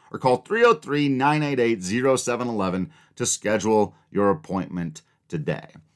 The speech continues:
Uh, no, the other thing that you may not know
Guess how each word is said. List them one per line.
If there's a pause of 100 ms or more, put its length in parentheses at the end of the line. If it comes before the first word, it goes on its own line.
(240)
Uh,
no,
the
other
thing (140)
that (420)
you
may
not
know